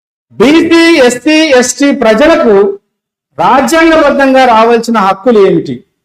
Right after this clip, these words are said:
ఉదాహరణకు రాష్ట్రం గురించి పెద్దలు వివరిస్తారు. ఈ ఉత్తర తెలంగాణ అంటాం మనం, ఆదిలాబాద్ నుంచి మొదలుకుంటే ఖమ్మం దాకా, ఆదిలాబాదు, కరీంనగర్, వరంగల్, ఖమ్మం, గోదావరి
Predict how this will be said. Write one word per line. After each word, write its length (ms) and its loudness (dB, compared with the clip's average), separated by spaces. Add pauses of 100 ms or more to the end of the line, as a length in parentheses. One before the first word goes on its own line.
(200)
ఉదాహరణకు 600 0 (1400)
రాష్ట్రం 440 -2
గురించి 640 0
పెద్దలు 280 0
వివరిస్తారు. 560 0 (1040)
ఈ 100 2 (140)
ఉత్తర 240 0 (120)
తెలంగాణ 380 2
అంటాం 380 0
మనం, 260 -6 (520)
ఆదిలాబాద్ 640 2
నుంచి 240 -4
మొదలుకుంటే 480 0 (120)
ఖమ్మం 340 -2
దాకా, 280 -2 (680)
ఆదిలాబాదు, 580 0
కరీంనగర్, 580 -2
వరంగల్, 600 0
ఖమ్మం, 340 -8 (1600)
గోదావరి 600 0